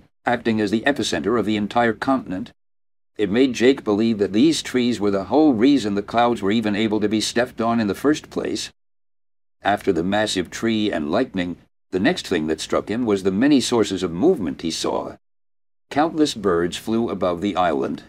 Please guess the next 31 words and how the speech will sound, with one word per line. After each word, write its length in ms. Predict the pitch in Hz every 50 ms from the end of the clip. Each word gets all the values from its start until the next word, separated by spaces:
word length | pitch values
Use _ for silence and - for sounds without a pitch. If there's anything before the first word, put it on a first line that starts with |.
| _ -
which 220 | 107 98 - -
wasn't 280 | - 139 185 196 185 170
a 40 | 156
surprise 540 | - 123 - - 139 123 92 87 85 80 90
at 60 | 92
all. 420 | 107 98 76 - 69 69 71 - - _ _ _ _ _ _ _ _ _ _
What 200 | - 87 90 85
was 300 | 80 87 156 202 196 160
surprising 640 | - - - - - 87 76 80 82 92 113 117 110
was 260 | 92 92 87 82 87
the 180 | 98 127 139 -
other 300 | - 139 143 110 87 76
type 300 | - - 76 76 73 -
of 140 | 76 73 -
creature. 520 | - 90 80 69 - - 71 73 - - _ _ _ _ _ _ _ _ _ _ _ _ _ _ _ _ _ _ -
On 200 | - 107 127 139
the 80 | 147 -
cloud 400 | - 120 120 120 120 127 113 107
below 380 | 120 110 95 90 80 80 82
walked 420 | 92 95 95 87 82 80 78 - -
several 420 | - - 123 104 78 80 82 90
figures, 600 | - - 110 92 71 - 71 85 110 113 - - _ _ _ _ _ _ _ _ _ -
vaguely 460 | 95 92 120 143 160 147 131 135 131 120
humanoid, 720 | 104 131 135 127 117 104 101 101 98 98 98 90 - - _ -
but 160 | - 95 -
clearly 320 | - - 113 104 87 85 78
not. 460 | 76 85 101 92 - - 73 - - _ _ _ _ _ _ _ _ _ _ _ _ -
They 80 | 110 113
were 200 | 123 160 165 113
entirely 640 | 127 120 117 - - - 170 165 170 160 139 139 123
white 400 | 104 87 90 78 73 73 -